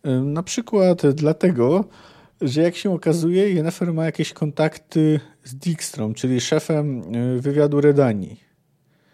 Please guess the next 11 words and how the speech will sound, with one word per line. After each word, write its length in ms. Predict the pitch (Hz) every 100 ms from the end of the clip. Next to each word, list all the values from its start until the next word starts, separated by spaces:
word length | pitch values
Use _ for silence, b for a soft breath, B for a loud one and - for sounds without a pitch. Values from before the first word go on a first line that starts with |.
| _ _ _ _ _ _
Chociaż, 540 | _ - 208 202 - -
y, 200 | 180 165
sama 320 | - 208 190
mieszka 380 | 185 185 - 175
w 80 | 180
Wen-, 160 | 175 -
Wengerbergu, 1080 | 139 151 170 165 165 147 180 160 120 135 160 B B B _
który 200 | 170 160
znajduje 480 | 165 156 156 151 143
się 460 | - 147 139 139
w 360 | 139 135 131